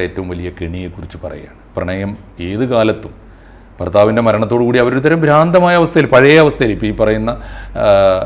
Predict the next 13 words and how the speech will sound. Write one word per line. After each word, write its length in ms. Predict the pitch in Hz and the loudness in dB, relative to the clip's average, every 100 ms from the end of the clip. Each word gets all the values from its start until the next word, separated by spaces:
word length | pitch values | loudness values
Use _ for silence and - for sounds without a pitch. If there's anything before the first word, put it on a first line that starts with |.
| - - 123 - 123 117 | -8 -12 -12 -14 -8 -4
കുടുംബം, 340 | 113 113 117 113 | -2 0 -2 -2
കുടുംബത്തെയൊക്കെ 500 | 113 104 110 117 113 113 | -4 -4 -2 -2 -2 -2
തകർക്കുന്ന 360 | 104 - 110 110 | -2 -4 -4 -4
മട്ടിൽ 220 | 107 107 | -4 -4
ഈ 40 | 107 101 | -4 -4
നോവൽ 220 | 101 107 | -4 -4
ഇങ്ങനെ 160 | 107 104 | -4 -6
സീരിയലൈസ് 340 | 107 101 110 107 | -6 -2 -4 -4
ചെയ്ത് 140 | 110 107 104 | -4 -2 -4
വന്നുകൊണ്ടിരിക്കുമ്പോൾ 720 | 101 107 107 101 98 104 107 | -4 -6 -6 -6 -6 -6 -4
അവർ 100 | 107 117 104 | -2 -4 -4
ആരെയും, 300 | 113 131 135 - - - - - - - - - - - | -4 -4 -8 -12 -20 -20 -20 -20 -20 -20 -20 -20 -20 -20
ആ, 60 | - | -18